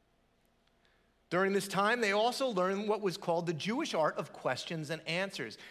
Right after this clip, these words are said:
This is actually fascinating. Instead of being taught to answer a question with an answer, they were taught as children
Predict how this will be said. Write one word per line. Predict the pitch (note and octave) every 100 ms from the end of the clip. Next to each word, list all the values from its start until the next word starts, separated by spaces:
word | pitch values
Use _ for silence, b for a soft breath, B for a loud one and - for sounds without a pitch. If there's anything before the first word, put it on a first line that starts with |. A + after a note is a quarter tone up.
| B D#3+
This | A3+
is | B3+ -
actually | C3+ C#3 - F#3+ F#3+
fascinating. | F3 E3+ E3 F#3+ F#3+ G#3+ B3 - - _ b b b
Instead | D#3 - A3+
of | G#3+ D#3 B B
being | A3 G3+ F#3+
taught | G3+ G#3+ G#3
to | F#3 D#3 B B -
answer | G3 C4 B3+ - D#3+ F3 G3+ - -
a | E3
question | - A3+ A3+ G#3 F3
with | E3 D#3
an |
answer, | D#3 G#3+ C4 - D3 B B
they | E3+ G#3+
were | C#4
taught | F#3 - F3+ D#3+ A3 -
as | E3+ D#3+ -
children | - B3+ A#3+ C3+ D#3+